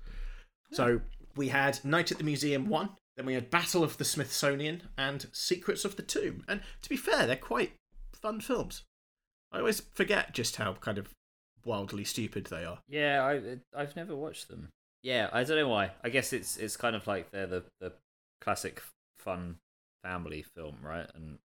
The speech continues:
Speaker 2: I'm a boring old man who lives on my own. <laughs>
Speaker 1: <laughs> Yeah, but yeah, maybe, maybe.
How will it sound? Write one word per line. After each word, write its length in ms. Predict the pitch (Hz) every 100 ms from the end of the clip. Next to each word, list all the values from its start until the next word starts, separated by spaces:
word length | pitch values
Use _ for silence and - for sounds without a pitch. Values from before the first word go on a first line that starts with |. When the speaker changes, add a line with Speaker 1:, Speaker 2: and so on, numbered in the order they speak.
| _
Speaker 2:
I'm 140 | 82 78
a 120 | 76 _ _
boring 220 | 82 78
old 160 | 76 76
man 160 | 78 78
who 60 |
lives 180 | 76 78
on 80 | 80
my 140 | 78
own. 180 | 78 -
<laughs> 60 | - - - - _ - -
Speaker 1:
<laughs> 340 | 202 - 170 - -
Yeah, 160 | 185 359
but 160 | 156 247
yeah, 140 | 226 190
maybe, 380 | 170 135 113 -
maybe. 380 | 127 113 110